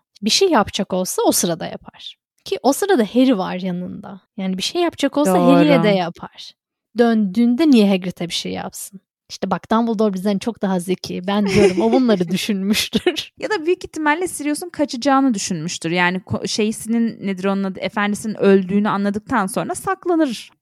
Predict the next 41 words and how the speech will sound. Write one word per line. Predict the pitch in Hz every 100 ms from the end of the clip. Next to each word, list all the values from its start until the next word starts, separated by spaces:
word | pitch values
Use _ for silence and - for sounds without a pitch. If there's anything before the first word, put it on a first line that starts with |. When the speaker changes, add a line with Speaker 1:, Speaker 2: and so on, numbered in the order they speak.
| -
Speaker 2:
diğer | 165 160
ölümü | 165 156 156
yiyenler | 156 147 151 143 143
gibi. | 143 156 185
Bulamaz | 202 196 175 156
Hagrid | 147 147 165
onu | 143 165
falan | - 156 147 135
gibi | -
düşünmüş | - - - -
de | 92
olabilir | 73 - - 57
yani. | 50 50 - - _ -
Speaker 1:
Evet. | 190 180 - -
Speaker 2:
Pek | 320 233
çok | 285 311 -
an-, | 233 247
şeyi | - 254 294
var | 277 233
yani, | 190 160 160
açıklaması | - 233 233 202 196 190 185 180 - - 202 262 175
mümkün | 190 175 180 185 175 185 -
sebebi | - 175 160 233 220
var. | 170 175 - - - 170
Dumbledore'un | 175 170 165 165 175
psikopat | - - 165 160 -
olduğu | - 202 208
dışında. | 233 247 240 226 - - - - - 202 -
<laughs> | - _ - - - - -
Speaker 1:
Peki | - - 196 190 190
bir | 233
yere | 254
atladık | - 190 180 170 208 -
seninle | 170 170
konuşmak | 175 175 185
istediğim. | - 170 208 247
Şimdi | 226
ben | 247 277
hep | 330
şey | 247 190
düşünüyordum. | - 165 170 180